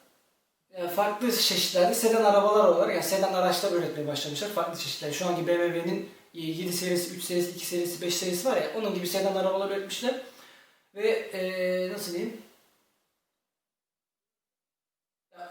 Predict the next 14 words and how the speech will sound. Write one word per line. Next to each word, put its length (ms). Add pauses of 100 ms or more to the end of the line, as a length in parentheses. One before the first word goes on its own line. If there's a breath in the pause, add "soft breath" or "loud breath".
(440)
E, 240
bin 120
dokuz 160
yüz 60
altmışta 320
tekrar 180
başlamış 300
ve 260
artık 380
tam 220
olarak 200
araba 200
üretmeye 300
başlamışlar. 560